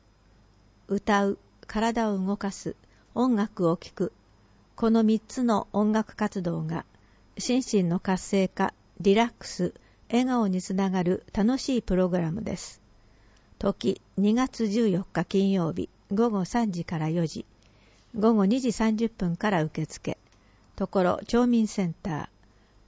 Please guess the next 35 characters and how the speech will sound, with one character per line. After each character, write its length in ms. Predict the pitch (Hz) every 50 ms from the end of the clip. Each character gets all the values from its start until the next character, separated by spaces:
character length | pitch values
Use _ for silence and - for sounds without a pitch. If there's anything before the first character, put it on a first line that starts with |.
| _ _ _ _ _ - - _ _ - -
定 260 | - 220 220 220 220 214
員、 240 | 208 202 196 202 - -
先 240 | - - 233 240 226
着 300 | - 247 226 - 226 185
順 240 | 196 196 185 185
で 160 | 175 190 - -
三 320 | - - 220 214 233 233
十 260 | 214 208 220 202 165 156
人。 220 | 160 165 180 220 - _ _ _ _ _ _ _ _ _ _ _
講 220 | - - 254 226 196
師、 340 | - - - 180 175 - - _ _ _ _ _ _ _ _ _ _ -
金 320 | - 208 208 226 262 262
子 160 | - - 233
ゆ 120 | 233 233 226
り 120 | 185 185
さ 180 | - - - 156
ん。 180 | 156 160 226 - _ _ _ _ _ _ _ _ _ _ _ _ _ _ _ _ _
音 180 | - 214 226 233
楽 240 | 233 233 - - -
健 200 | - 220 214 202 -
康 160 | - 202 208 202
指 220 | - 196 165 185
導 180 | 175 165 156 -
士、 220 | - - 165 - _ _ _ _ _ _ _ _ _ _ _ _ _ _ _ _ _ _ _ _ - -
重 320 | - - 214 220 247 262
内 220 | 240 226 170 180
久 260 | 165 - - - 185 180
代 120 | 170 175
さ 200 | - - - 170
ん、 160 | 165 170 226 - _ _ _ _ _
ピ 180 | - 202 214 220
ア 80 | 226
ノ 160 | 226 220 214 202
伴 220 | 196 190 185 180
奏。 400 | - - - 180 175 175 -